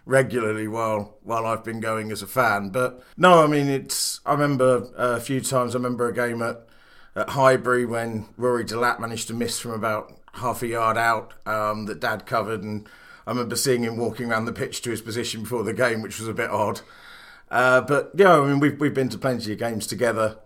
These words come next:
um, as well. Uh, Dad's come, come to quite a few Derby games just with me, uh, over the years.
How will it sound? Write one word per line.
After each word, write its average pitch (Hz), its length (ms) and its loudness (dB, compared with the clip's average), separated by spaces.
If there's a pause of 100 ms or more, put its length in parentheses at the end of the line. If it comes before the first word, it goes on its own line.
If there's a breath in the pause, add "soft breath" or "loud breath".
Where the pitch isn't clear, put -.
(140)
um, 98 480 -4
as 98 180 -6
well. 104 480 -2
Uh, 98 200 0
Dad's 107 220 -2
come, 101 280 -8 (160)
come 104 140 -8
to 101 100 -12
quite 117 200 -2
a - 20 -14
few 101 140 -10
Derby 101 280 -4
games 101 340 -4
just 104 220 -10
with 101 160 -10
me, 107 320 -4 (220 soft breath)
uh, 95 280 0
over 101 200 2
the 101 120 -4
years. 104 540 0